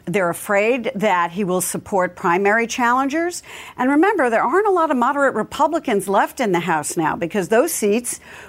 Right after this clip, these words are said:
were taken, uh, by Democrats.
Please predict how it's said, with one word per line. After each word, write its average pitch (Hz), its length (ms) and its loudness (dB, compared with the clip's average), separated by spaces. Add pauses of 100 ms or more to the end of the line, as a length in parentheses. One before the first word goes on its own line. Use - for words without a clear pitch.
(120)
were 240 480 2
taken, 262 480 2
uh, 226 200 2
by 226 420 0
Democrats. 233 880 -2